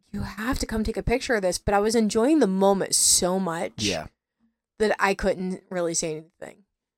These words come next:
Speaker 2: That's too cute.
Speaker 1: Going live!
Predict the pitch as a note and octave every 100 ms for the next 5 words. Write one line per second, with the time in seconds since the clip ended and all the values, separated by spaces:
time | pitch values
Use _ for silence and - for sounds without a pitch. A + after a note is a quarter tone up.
0 | _ _ _ _ _ _ _ _ - A#3+
1 | - F2+ - D2 C2 _ _ _ _ _
2 | _ _ _ _ _ _ _ _ _ _
3 | _ _ _ F#4+ G#4 A4 G#4 G#4 G4+ G4+
4 | F4+ D4 A#3